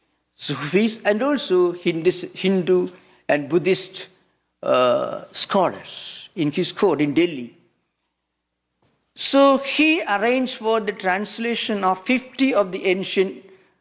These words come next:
Upanishads, which are the canonical literature of Vedanta philosophy, into Persian.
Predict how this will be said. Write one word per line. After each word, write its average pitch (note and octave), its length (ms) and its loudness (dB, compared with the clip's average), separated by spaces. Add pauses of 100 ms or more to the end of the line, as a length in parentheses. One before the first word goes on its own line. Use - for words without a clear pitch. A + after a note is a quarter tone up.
(200)
Upanishads, G3 840 -2 (380)
which F3 220 0
are E3+ 140 4
the D3+ 360 -6 (160)
canonical F3 640 -2
literature D3+ 640 -4
of C3+ 180 -2
Vedanta C3 420 0
philosophy, D#3+ 680 -2 (440)
into A#3 400 0 (340)
Persian. C3+ 680 -2